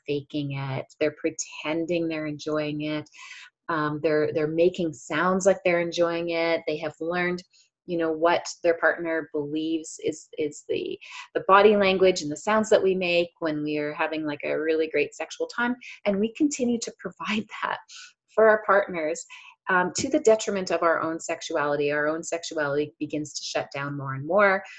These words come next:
We begin to get number and number. And sometimes we don't, um, we don't recognize it until, like, we really have, like, you know, no sensation left anymore. So the key is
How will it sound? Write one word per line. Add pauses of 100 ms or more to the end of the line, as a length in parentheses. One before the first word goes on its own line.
(180)
We
begin
to
get
number
and
number. (320)
And
sometimes
we
don't, (260)
um, (500)
we
don't
recognize
it
until,
like, (140)
we
really
have,
like, (580)
you
know,
no
sensation
left
anymore. (460)
So
the
key
is